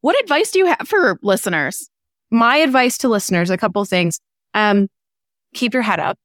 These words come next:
Speaker 2: right? This is a crazy market. If you're transitioning, if you know what you want to do, if you don't know what you want to do, if you're thinking about looking, keep your head up, right? And be confident in your skills.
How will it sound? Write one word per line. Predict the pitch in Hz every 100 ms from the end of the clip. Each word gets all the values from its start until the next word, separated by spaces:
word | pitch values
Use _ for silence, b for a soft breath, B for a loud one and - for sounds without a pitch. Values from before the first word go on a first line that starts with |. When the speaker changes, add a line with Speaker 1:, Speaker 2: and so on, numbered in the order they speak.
| _
Speaker 2:
right? | 190 185 185
This | 208 -
is | 214
a | 214
crazy | 208 208 190 190
market. | 180 170 175 175 175 - -
If | 185
you're | 185 180
transitioning, | - 170 165 208 - 214 208 202 202
if | 185 175
you | 180 175 170 170
know | 170 190 208
what | 214 214
you | 202
want | 202
to | 196
do, | 196 202
if | 190 175
you | 165
don't | 175 190
know | 202
what | 196 -
you | 196 196
want | 202 190
to |
do, | 196 196
if | 185 -
you're | 170
thinking | - 185 226 208
about | 196 185 -
looking, | 190 - 190 185 - _ _ _ -
keep | 196 185
your | 196
head | 180
up, | 175 - -
right? | 185 180 - _ _
And | 202 185
be |
confident | 180 180 170 190 190
in |
your | 196
skills. | - 190 170 170